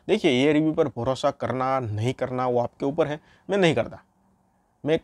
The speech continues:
कभी भी नहीं करता। रिलीज से पहले जो भी रिव्यू आते हैं मैं कभी भी भरोसा नहीं करता, लेकिन मेरे पास न्यूज़ आती है तो मैं आपके साथ शेयर कर देता हूँ। बाद में फिल्म रिलीज होती है, पब्लिक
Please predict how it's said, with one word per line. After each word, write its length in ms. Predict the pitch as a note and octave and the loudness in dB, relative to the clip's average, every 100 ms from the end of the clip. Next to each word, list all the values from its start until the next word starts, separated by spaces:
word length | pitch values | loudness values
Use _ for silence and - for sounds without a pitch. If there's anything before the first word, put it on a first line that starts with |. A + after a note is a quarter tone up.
| - | 4
कभी 180 | C3+ E3 | 4 6
भी 100 | F3+ | 2
नहीं 140 | E3 | 0
करता। 280 | - - D3+ | -4 0 2
रिलीज 260 | B2 D#3 | 2 0
से 140 | D#3 D#3 | 0 -6
पहले 280 | C#3+ C#3 C#3+ | -6 -4 -2
जो 140 | A#2+ | -2
भी 100 | A#2+ | -2
रिव्यू 240 | B2+ C3 | -2 -2
आते 200 | B2 A2 | -2 -4
हैं 140 | B2 A2 _ _ - | -8 -10 _ _ -4
मैं 120 | D3 | -4
कभी 260 | - B2 C#3 | 0 2 2
भी 60 | |
भरोसा 320 | C3 B2 A#2+ | 2 0 0
नहीं 160 | A#2 A#2 | -2 -4
करता, 340 | A#2 A2 - - _ | -6 -10 -12 -16 _
लेकिन 160 | A#2+ C3+ | -8 -6
मेरे 180 | A2 B2+ | -2 -2
पास 340 | - B2+ - | 0 -4 -4
न्यूज़ 240 | A2 C3 D3+ | -4 -2 0
आती 180 | D#3+ D#3 | -2 -4
है 100 | D3+ | -8
तो 420 | - - _ G#3 | -12 -20 _ 0
मैं 80 | G3+ | 2
आपके 180 | - | 0
साथ 160 | F3+ E3+ | -2 -2
शेयर 360 | - - E3 E3+ | -2 0 2 2
कर 100 | A2 | -2
देता 240 | A#2 - | -6 -6
हूँ। 160 | - - - - _ _ - - | -14 -20 -20 -20 _ _ -20 0
बाद 140 | B2+ D3+ | 2 4
में 120 | D#3+ | 2
फिल्म 300 | D#3 D3+ D3+ | 0 0 2
रिलीज 300 | C3 D3+ - - | 2 0 -2 -8
होती 260 | B2 - | -6 -4
है, 180 | C#3 C#3+ | -2 -2
पब्लिक 300 | D3 B2+ C#3 | -2 0 0